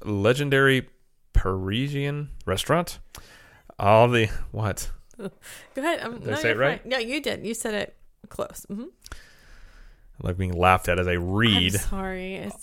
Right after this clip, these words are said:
Speaker 2: so funny.
Speaker 1: All the come, all are all coming to the pavilion in the time for the fiftieth anniversary of Walt Disney World Resort. Elsewhere in the park, new and enriched films are
Speaker 2: Blah, blah,
Speaker 1: underway.
Speaker 2: blah,
Speaker 1: But
Speaker 2: blah,
Speaker 1: whatever.
Speaker 2: blah, blah. Yeah. Um, yeah. France is a good place to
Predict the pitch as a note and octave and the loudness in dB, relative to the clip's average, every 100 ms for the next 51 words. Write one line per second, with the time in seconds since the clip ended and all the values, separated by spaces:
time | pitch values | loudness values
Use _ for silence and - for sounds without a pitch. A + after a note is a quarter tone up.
0 | - F#3+ - F#3+ F3+ F3 F#3 F#3 - - | -18 -20 -12 -10 -8 -10 -10 -10 -12 -4
1 | - A2+ C#3 D3+ D#3 D3 C#3+ C3 B2+ - | 6 10 10 10 8 4 4 0 0 0
2 | A#2+ C#3 - _ _ - A2 A2 A2+ C#3+ | 2 2 -2 _ _ 4 6 8 8 8
3 | C#3 B2+ A2+ G#2 G2+ G#2+ G2 G2 G#2+ G2 | 6 4 4 2 0 -2 -2 0 2 0
4 | F#2+ G2 F#2+ - A2+ A2 G#2+ F#2+ F#2 G#2+ | -2 -4 -4 -2 0 0 0 0 0 -2
5 | - G2+ F#2+ F2+ F2+ - F2 F2+ - G#2 | -2 -2 -2 -2 -2 -2 -6 -6 -6 -8
6 | G2 G2+ F2+ G2+ D#3+ D#3+ - - - - | -6 -6 -4 2 4 4 -2 -12 -18 -20
7 | - - - D#3+ D#3+ D#3+ D3 D3 C#3+ B2 | -20 -10 4 4 6 2 6 8 6 6
8 | B2+ B2 A#2 A2+ - A2+ A2+ A2 G#2 G2 | 2 4 2 2 2 2 2 0 2 2
9 | F#2+ F#2+ F#2+ F#2+ E2+ - - - - - | 2 2 2 0 -2 -4 -6 -6 -10 -12
10 | - - - - - - - - - G#3+ | -18 -18 -18 -18 -18 -16 -16 -16 -2 2
11 | G#3+ G#3 F#3+ F#3 F3+ - - - - - | 4 4 2 0 -6 -12 -20 -20 -20 -10
12 | C#4+ B4 - - - - - - - - | -4 -4 -4 -18 -20 -20 -20 -20 -20 -20
13 | _ _ _ _ _ - - C5 C#5 C4 | _ _ _ _ _ -8 -4 -2 -2 -2
14 | A3 A#3 A#3 - F#3+ E3+ D3 | -2 -2 -6 -6 -4 -4 -6